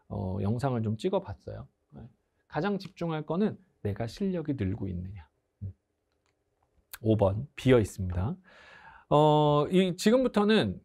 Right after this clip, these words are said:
광고가 좀 들어있으니까 저를 모르시는 분은 나가세요. 저를 모르시는 분은 여기까지만 딱 들으시면 유용한 정보를 그대로 가져가시는 겁니다. 자, 지금은 제 수강생들한테만 말할게요.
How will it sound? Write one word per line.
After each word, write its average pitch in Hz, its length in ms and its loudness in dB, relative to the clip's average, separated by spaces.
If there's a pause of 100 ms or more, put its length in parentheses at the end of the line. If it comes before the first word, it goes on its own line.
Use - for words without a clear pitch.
광고가 196 420 2
좀 180 160 2
들어있으니까 135 1000 -2
저를 143 220 2
모르시는 156 440 0
분은 147 160 -4
나가세요. 101 600 -8
저를 143 180 0
모르시는 143 480 0
분은 147 200 -2
여기까지만 151 420 0
딱 190 180 -6
들으시면 127 480 -4
유용한 143 560 2
정보를 113 420 -2
그대로 110 280 0
가져가시는 101 540 -4
겁니다. 95 460 -4 (460)
자, 160 140 4
지금은 240 340 2
제 233 100 4
수강생들한테만 214 1000 0
말할게요. 101 540 0